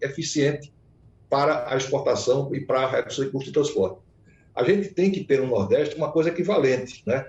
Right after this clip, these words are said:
Só que a gente não tem o mesmo nível de produção agrícola, a gente não tem uma grande província mineral aqui próxima, né? E aí esse é o desafio. Talvez a solução se pensar fora da caixa.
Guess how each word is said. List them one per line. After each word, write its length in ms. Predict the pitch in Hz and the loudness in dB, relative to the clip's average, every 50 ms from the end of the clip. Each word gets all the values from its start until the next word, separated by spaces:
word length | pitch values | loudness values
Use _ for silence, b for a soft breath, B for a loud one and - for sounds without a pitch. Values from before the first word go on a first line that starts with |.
| - - _ - | -14 -20 _ -6
Só 160 | - 175 180 | -2 -2 2
que 80 | 190 | 2
a 20 | 180 | 2
gente 120 | 185 185 | 2 4
não 120 | 208 196 196 | 4 4 4
tem 160 | 185 196 226 | 4 4 4
o 60 | 208 | 4
mesmo 180 | 180 165 151 151 | 4 4 2 2
nível 200 | 147 135 127 135 | 0 0 -2 0
de 60 | 131 | 2
produção 300 | 135 127 - - 120 131 | 2 2 2 2 0 2
agrícola, 600 | 139 139 135 147 151 151 156 151 147 143 147 - - _ b b b b b _ _ _ _ - | 2 2 4 4 4 4 2 0 0 0 -2 -6 -12 _ b b b b b _ _ _ _ -6
a 80 | - | 0
gente 200 | 117 147 147 - | 0 0 0 2
não 160 | 156 160 147 151 | 0 0 0 2
tem 200 | - 170 170 160 | 2 4 4 4
uma 140 | 147 131 | 2 2
grande 240 | 110 120 147 143 139 | 2 2 2 2 2
província 400 | - - 131 117 127 127 - 131 | 2 2 2 2 2 0 -2 -2
mineral 420 | 123 123 123 123 117 110 113 113 113 | -2 2 2 4 4 6 6 4 4
aqui 200 | 110 110 - 113 | 2 0 -6 -6
próxima, 680 | 117 - 120 123 127 120 - - 123 123 127 127 123 - - _ - 104 | 0 4 4 6 4 4 0 -4 -4 -4 -4 -6 -6 -14 -20 _ -4 0
né? 220 | 110 131 127 - B B B B B B B - | 0 0 0 -2 B B B B B B B 0
E 100 | 139 156 | 2 2
aí 260 | 151 175 - - - | 4 4 2 0 2
esse 200 | 165 196 196 214 | 2 2 4 4
é 40 | 214 | 2
o 60 | 202 | 2
desafio. 500 | 180 196 208 170 - - 120 107 104 - - - _ | 2 2 2 0 -2 -4 -6 -6 -6 -8 -14 -14 _
Talvez 640 | - 185 202 175 123 - 117 139 180 202 208 202 185 | -2 2 2 2 2 2 2 4 4 4 4 4 2
a 80 | 143 | 0
solução 580 | - - 143 139 131 123 123 - 139 165 160 143 - - - _ _ _ _ _ _ _ - | 2 2 2 4 4 2 2 0 0 -2 -2 -4 -6 -14 -20 _ _ _ _ _ _ _ -14
se 260 | - - - 175 180 180 - | -8 -2 2 2 2 2 2
pensar 340 | - 170 156 139 143 180 180 | 0 0 0 0 0 0 -2
fora 240 | - - 202 214 226 | 0 2 2 4 4
da 100 | 247 247 | 4 2
caixa. 540 | - - 131 120 110 98 - - 92 - | 2 2 0 0 0 -2 -4 -6 -8 -8